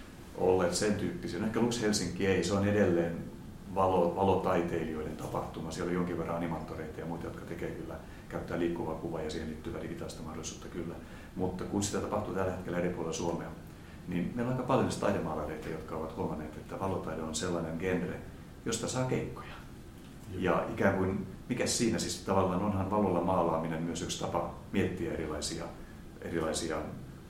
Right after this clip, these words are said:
Speaker 1: pintoja ja värien sommitelmia ja muuta. Että on se tietysti myös tapa olla, olla, tehdä niin kuin maalausta myös, se valolla maalaaminen. Mut sitten kun tullaan siihen apurahan hakijapuoleen, niin, niin edelleen Taiken virallinen ohjeistus on se, että valotaiteilija ajatellaan, niin kuin sanot,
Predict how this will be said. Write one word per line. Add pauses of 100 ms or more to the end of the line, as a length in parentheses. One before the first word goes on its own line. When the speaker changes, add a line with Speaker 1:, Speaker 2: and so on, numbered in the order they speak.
(600)
Speaker 1:
pintoja
ja
värien
sommitelmia
ja
muuta.
Että
on
se
tietysti
myös
tapa
olla, (340)
olla, (100)
tehdä
niin
kuin
maalausta
myös, (180)
se
valolla
maalaaminen. (260)
Mut
sitten
kun
tullaan
siihen
apurahan
hakijapuoleen,
niin, (680)
niin (260)
edelleen
Taiken
virallinen
ohjeistus
on
se,
että (440)
valotaiteilija
ajatellaan,
niin
kuin
sanot,